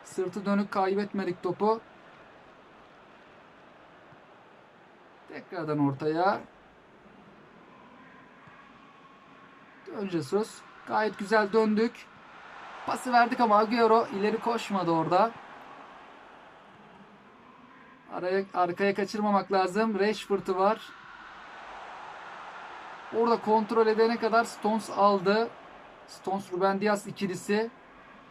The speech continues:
Bu maçta bayağı etkili oynadılar. Yapma hata Cancelo. İyi çıkardı. Foden yorulmuş ve maç bitti.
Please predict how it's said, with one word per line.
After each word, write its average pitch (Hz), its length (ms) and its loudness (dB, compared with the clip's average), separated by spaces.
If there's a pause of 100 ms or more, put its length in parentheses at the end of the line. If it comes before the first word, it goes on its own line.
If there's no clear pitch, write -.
(360)
Bu 226 80 -2
maçta 220 500 0
bayağı 240 260 4
etkili 220 260 -2
oynadılar. 208 460 4 (680)
Yapma - 340 0
hata 180 300 -2
Cancelo. 180 480 -2
İyi 202 180 -2
çıkardı. 143 480 -2 (2750)
Foden 175 300 -8
yorulmuş 208 600 4
ve 302 360 6
maç 214 360 2
bitti. 214 380 2